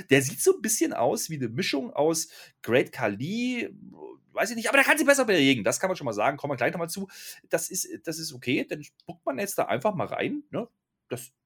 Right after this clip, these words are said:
ist interessant, ich hab erstmal gegoogelt, wer das ist. Äh, Hu, ja, genau, der Sohn von Wayne Bloom, wer ist das denn? Der ehemalige Bo Beverly von den Beverly Brothers und die kenn ich doch wieder,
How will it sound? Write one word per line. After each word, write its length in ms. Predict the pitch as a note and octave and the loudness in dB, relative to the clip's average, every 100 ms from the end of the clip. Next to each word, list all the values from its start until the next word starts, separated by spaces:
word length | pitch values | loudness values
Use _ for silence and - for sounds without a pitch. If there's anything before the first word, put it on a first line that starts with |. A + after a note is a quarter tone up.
| _ _ _ - | _ _ _ -14
ist 180 | C3 - | -12 -12
interessant, 400 | A#2 G#2+ C3 - | -10 -6 -6 -6
ich 120 | - | -6
hab 100 | C#3 | -6
erstmal 240 | C#3+ - B2 | -6 0 2
gegoogelt, 360 | G#2 D#3 F#3+ | 2 -2 -2
wer 100 | G#2 | -2
das 160 | F#2+ - | -2 -4
ist. 320 | - - - - - - C3+ | -4 -2 -2 -6 -18 -10 0
Äh, 240 | E3+ D3+ | 2 2
Hu, 400 | B2+ B3+ D#4+ - | 6 8 8 6
ja, 240 | C3 D3+ G3+ | 4 6 6
genau, 520 | A#2+ C3 A3+ D#4 _ - | 6 6 6 4 _ 6
der 140 | D3+ | 8
Sohn 320 | D3 A3 D#4 | 8 8 6
von 280 | - D#3 C3 | 4 2 6
Wayne 220 | D3 D3+ | 6 6
Bloom, 340 | C3+ A#3+ E4 - | 2 2 2 6
wer 140 | C3+ | 6
ist 100 | C3+ - | 8 6
das 200 | A#3 - | 4 2
denn? 280 | C#4+ A3 | -2 0
Der 200 | D#3 E3+ | 2 2
ehemalige 640 | G3 D4 C4 B2+ C3+ D#3 G#3 | 4 2 4 2 2 0 -4
Bo 280 | - G#2+ G#2+ | 0 0 2
Beverly 420 | F#2 F#2 A2 E3+ | 0 2 0 -2
von 140 | F#3 | -4
den 160 | C#4 D4+ | -6 2
Beverly 440 | D#4+ G#4 F#4 E4 | 6 8 8 6
Brothers 500 | G#3 G#3+ G#3 E3 C3 - | 8 8 10 8 6 4
und 200 | D4+ F#4 G4 | 4 6 4
die 60 | |
kenn 220 | - B3+ A#3 | 6 6 6
ich 100 | E3+ | 2
doch 140 | D#3 | 2
wieder, 240 | D3 C#3 | 6 4